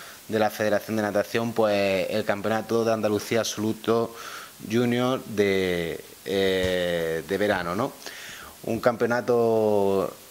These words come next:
que organiza la Federación Andaluza de Natación y por eso hoy me acompaña Salva-, Salvador Herbaz como delegado provincial de la Federación Andaluza de Natación.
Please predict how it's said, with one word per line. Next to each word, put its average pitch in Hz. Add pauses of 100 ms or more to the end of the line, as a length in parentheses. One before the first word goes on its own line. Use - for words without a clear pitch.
(180)
que 113
organiza 113
la 110
Federación 107 (220)
Andaluza 110
de 110
Natación 147
y 131
por 104
eso 110
hoy 110
me 107
acompaña 101 (160)
Salva-, 98
Salvador 101
Herbaz 113
como 104
delegado 98 (300)
provincial 104
de 104
la 98
Federación 101 (480)
Andaluza 101
de 98
Natación. 131